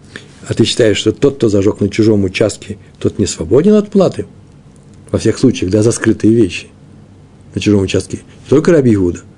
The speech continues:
и что и мудрецы. Адтани сейфа. Адтас-, а-, адтани сейфа. Сейфа – это вторая часть Мишны, завершение, про дом. Адтани по-разному переводят, очень по-разному переводят.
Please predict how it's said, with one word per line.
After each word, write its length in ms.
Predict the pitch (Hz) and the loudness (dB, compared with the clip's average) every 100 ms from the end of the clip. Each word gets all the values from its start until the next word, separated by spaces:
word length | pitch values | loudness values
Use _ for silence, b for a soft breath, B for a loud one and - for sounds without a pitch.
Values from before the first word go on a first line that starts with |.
| - | -20
и 60 | - | -12
что 160 | - | -2
и 160 | 101 95 | 0 0
мудрецы. 540 | 95 95 95 - 226 220 - - B B B B B B B B B - - - - | 0 0 -2 0 0 0 -10 -20 B B B B B B B B B -20 -20 -14 -2
Адтани 600 | 143 127 - 208 220 208 | 0 0 0 2 4 4
сейфа. 500 | 190 269 269 - 87 - _ - - B B B | 2 0 0 -2 -12 -14 _ -20 -20 B B B
Адтас-, 420 | 104 - 120 - | -2 0 -2 -4
а-, 100 | - | -6
адтани 720 | 123 123 110 104 139 160 139 135 | -2 0 0 0 0 2 2 2
сейфа. 440 | - 123 104 - - - | 2 0 0 -4 -12 -14
Сейфа – 340 | - 214 226 175 | -2 2 4 2
это 160 | 156 | 0
вторая 280 | 143 143 143 | 0 0 0
часть 240 | 131 123 | 0 -2
Мишны, 420 | 120 113 - 92 - - | -2 -4 -6 -8 -10 -6
завершение, 680 | 104 107 135 127 123 92 80 | -2 2 2 2 0 -2 -4
про 180 | 107 | -2
дом. 240 | 117 104 73 - _ - - - - - - - - - - B B B B B | 0 0 -2 -12 _ -20 -20 -20 -20 -20 -20 -20 -20 -20 -20 B B B B B
Адтани 460 | 117 117 165 160 | -2 0 2 2
по-разному 420 | 139 139 143 113 104 | 2 2 2 2 0
переводят, 360 | 110 104 98 | 2 2 2
очень 200 | 117 117 | 0 0
по-разному 340 | 101 113 104 92 | 0 0 0 0
переводят. 440 | 107 101 90 - | 0 2 0 -6